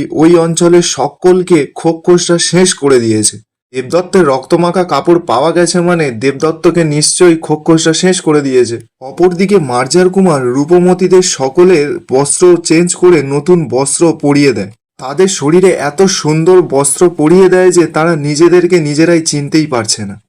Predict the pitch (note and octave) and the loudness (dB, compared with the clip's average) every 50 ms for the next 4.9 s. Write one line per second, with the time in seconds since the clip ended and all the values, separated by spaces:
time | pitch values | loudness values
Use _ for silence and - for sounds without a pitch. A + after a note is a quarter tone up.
0 | _ _ A#2 A#2 A#2 A#2+ A#2 C#3+ F3 F3 E3+ F3+ F#3 F#3+ F#3 F3 F#3 F3+ F3+ F#3 | _ _ -8 -6 -4 -4 -2 -2 -2 0 0 2 2 2 2 4 4 4 4 4
1 | F#3 F#3 F#3 - - F3 F3 E3+ F#3+ F#3+ F3+ D#3+ D3 D3+ D3+ D3 D3+ D3 E3 E3 | 2 0 0 -2 -2 -2 2 4 4 4 4 2 2 0 -2 -2 0 0 0 0
2 | D3+ E3 E3 D3 C#3+ D3 D#3 - - C3+ C3 C3 C3+ D#3+ E3 E3 - C3+ C3 B2+ | 0 0 0 0 0 -4 -4 -6 -6 -6 -6 -4 -2 -2 -2 -2 -2 -4 -4 -2
3 | D3 C#3 C#3 C3 B2 D3+ D#3+ F#3+ G3+ F#3+ E3+ D3 D3 C3+ C#3 C3+ D3 D3 D3 E3 | -2 -4 -4 -2 0 2 2 2 2 0 -2 -2 -2 -2 -2 -2 -2 -2 -4 -4
4 | F3+ - B2+ B2 - D3 D3 D#3+ E3 D#3+ C3+ B2 C3 C#3+ D#3+ D#3+ - A3+ | -4 -2 -2 -2 -2 -2 -4 -2 -2 -2 0 0 0 -2 -2 -2 -2 -2